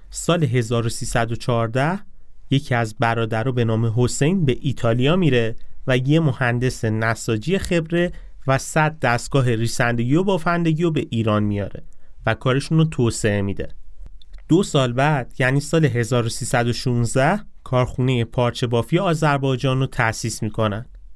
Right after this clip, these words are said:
ولی خب، این همکاری خیلی بلند مدت دووم نمیاره. سال هزار و سیصد و بیست و پنج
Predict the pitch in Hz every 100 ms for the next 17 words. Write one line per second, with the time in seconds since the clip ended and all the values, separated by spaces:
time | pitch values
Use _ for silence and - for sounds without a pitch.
0 | - - - - 151 220 - 165 165 151
1 | 135 147 139 139 131 175 160 151 - 143
2 | 135 160 156 127 123 120 117 117 147 160
3 | 123 110 117 131 120 110 104 101 101 -
4 | - - - - - 160 190 123 131 123
5 | 160 143 - 123 127 123 120 - 123 -
6 | 143 185 214